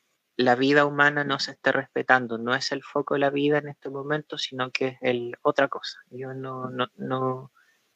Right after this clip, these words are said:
me cuesta comprender, eh, esta situación. Por eso yo les digo, ustedes son unas bacanes. Yo no había observado, no había visto,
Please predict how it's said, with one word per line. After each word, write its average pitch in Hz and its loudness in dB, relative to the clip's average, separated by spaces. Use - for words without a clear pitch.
me 135 4
cuesta 156 4
comprender, 156 2
eh, 143 -2
esta - -10
situación. - -4
Por 143 8
eso 147 2
yo 160 8
les 156 4
digo, 156 6
ustedes 156 0
son 151 -6
unas 151 2
bacanes. 139 4
Yo 151 2
no 135 -4
había 147 0
observado, 135 2
no 147 2
había 139 2
visto, 175 2